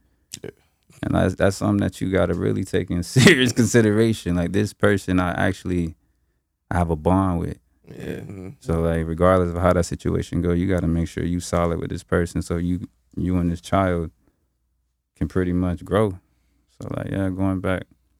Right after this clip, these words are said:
Speaker 2: I mean, go on these rants, but
Speaker 1: Nah,
Speaker 2: you know
Speaker 1: man,
Speaker 2: what I'm saying?
Speaker 1: talk,
Speaker 2: Like,
Speaker 1: talk your talk,
Speaker 3: Nah.
Speaker 1: man.
Speaker 2: but, um,
Speaker 1: You on topic.
Speaker 2: going back to what you were saying, too, um,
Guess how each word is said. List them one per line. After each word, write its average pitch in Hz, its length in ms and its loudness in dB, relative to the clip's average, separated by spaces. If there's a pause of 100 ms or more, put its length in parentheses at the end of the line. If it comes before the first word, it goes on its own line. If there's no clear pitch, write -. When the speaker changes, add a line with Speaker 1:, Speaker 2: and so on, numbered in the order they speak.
(680)
Speaker 2:
I 85 40 0
mean, 85 160 -2
go 82 100 -4
on 82 100 -2
these 80 200 -4
rants, 82 480 -4
but - 280 -8 (280)
Speaker 1:
Nah, 175 220 -4
Speaker 2:
you 95 100 2
know 92 100 2
Speaker 1:
man, 90 100 2
Speaker 2:
what 87 100 0
I'm 92 60 2
saying? 92 160 2
Speaker 1:
talk, - 20 0
Speaker 2:
Like, 87 260 -2
Speaker 1:
talk 101 200 -12
your 110 100 -6
talk, - 280 -2
Speaker 3:
Nah. - 60 -10
Speaker 1:
man. 120 180 -10
Speaker 2:
but, 90 280 2
um, 87 480 0 (540)
Speaker 1:
You 110 80 -12
on 113 140 -12
topic. - 340 -10 (220)
Speaker 2:
going 101 320 2
back 104 240 0
to 101 140 -4
what 98 200 -2
you 101 140 -2
were 98 80 -2
saying, 78 360 -2
too, 82 260 -8 (1000)
um, 82 600 -4